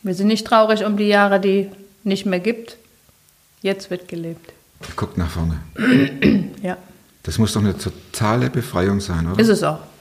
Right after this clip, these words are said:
Speaker 1: definitiv. Deswegen sage ich ja, diese Freiheit, die ich jetzt habe, habe ich nie gekannt.
Speaker 2: Ist es, wenn du so nach hinten guckst, ist es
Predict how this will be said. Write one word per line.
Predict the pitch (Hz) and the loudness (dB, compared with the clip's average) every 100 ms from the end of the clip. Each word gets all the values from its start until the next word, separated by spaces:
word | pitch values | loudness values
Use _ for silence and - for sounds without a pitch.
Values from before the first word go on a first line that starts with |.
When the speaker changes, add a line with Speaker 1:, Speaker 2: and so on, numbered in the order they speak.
| - | -4
Speaker 1:
definitiv. | 180 180 180 | -4 -2 -6
Deswegen | 202 196 233 | -6 -4 0
sage | 247 240 | 2 2
ich | |
ja, | 180 | 2
diese | 170 196 196 | -2 -2 -2
Freiheit, | - 214 208 208 | 2 2 2 0
die | |
ich | 208 202 | -2 -2
jetzt | 254 - | -2 2
habe, | 196 190 214 233 - | 2 2 -2 -8 -10
habe | 208 190 | -10 -8
ich | 202 | -6
nie | 190 | -6
gekannt. | 185 180 180 175 - _ _ _ _ - - - - - - - _ _ _ _ _ _ _ - - - - - _ _ _ _ | -8 -10 -12 -12 -20 _ _ _ _ -20 -20 -20 -20 -20 -20 -20 _ _ _ _ _ _ _ -20 -20 -14 -14 -14 _ _ _ _
Speaker 2:
Ist | 110 - | 0 0
es, | - - 117 117 - - - | -2 -4 -6 -2 -2 -2 4
wenn | 113 | 6
du | 107 | 8
so | 113 | 6
nach | 104 98 | 4 6
hinten | 131 143 | 4 2
guckst, | 139 123 | 0 -2
ist | 117 113 | 0 -2
es | 107 | -4